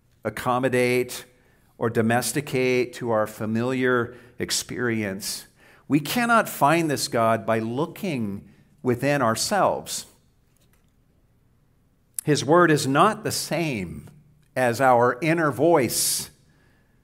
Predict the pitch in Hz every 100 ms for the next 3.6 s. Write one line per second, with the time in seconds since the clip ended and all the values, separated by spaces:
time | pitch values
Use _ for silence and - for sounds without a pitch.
0 | _ _ _ _ - 120 - 208 220 196
1 | 156 143 143 143 170 185 170 120 135 135
2 | 156 156 127 113 131 123 120 117 113 -
3 | - 135 135 127 113